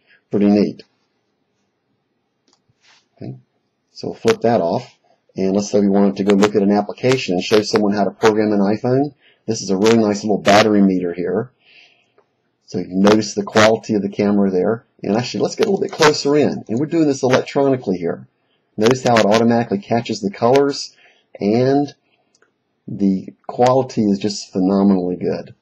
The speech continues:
Uh, let's bump it out, and let's go actually do the wor-, the bump, and we'll show how to use, uh, bump feature, which is there.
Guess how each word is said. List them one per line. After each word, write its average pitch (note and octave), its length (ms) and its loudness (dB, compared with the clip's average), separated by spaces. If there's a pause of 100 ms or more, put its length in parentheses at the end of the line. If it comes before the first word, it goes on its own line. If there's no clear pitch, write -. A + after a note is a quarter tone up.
(420)
Uh, G2 100 -10
let's G2+ 240 -6
bump G#2+ 300 0
it G2+ 80 4
out, G#2+ 440 0 (720)
and F#2+ 100 -6
let's G#2+ 160 -6
go G#2+ 160 4
actually G#2+ 320 0
do G#2 240 0
the G#2 100 2
wor-, G2 220 2
the F2+ 140 -2
bump, F2 400 -4 (440)
and G2 120 -2
we'll F#2+ 100 -2
show G2+ 240 0
how G2+ 120 2
to G2 80 0
use, G2 560 0
uh, F#2+ 220 0
bump G2+ 340 -2
feature, A#2 360 -4
which G#2 240 -4
is - 120 -14
there. F#2+ 380 -2